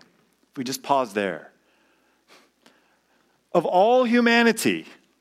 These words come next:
so Jesus is aside, he's fully human, but fully God.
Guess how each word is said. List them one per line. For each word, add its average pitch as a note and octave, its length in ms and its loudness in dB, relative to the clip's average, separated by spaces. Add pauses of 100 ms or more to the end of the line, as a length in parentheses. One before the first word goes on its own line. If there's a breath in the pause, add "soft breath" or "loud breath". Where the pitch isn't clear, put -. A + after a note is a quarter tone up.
(360)
so - 180 0
Jesus A3 540 2
is F3+ 180 4
aside, E3+ 560 0
he's F3+ 220 0
fully G3 240 4
human, F3 280 0
but D3+ 120 -2
fully F#3+ 300 2
God. C3+ 420 0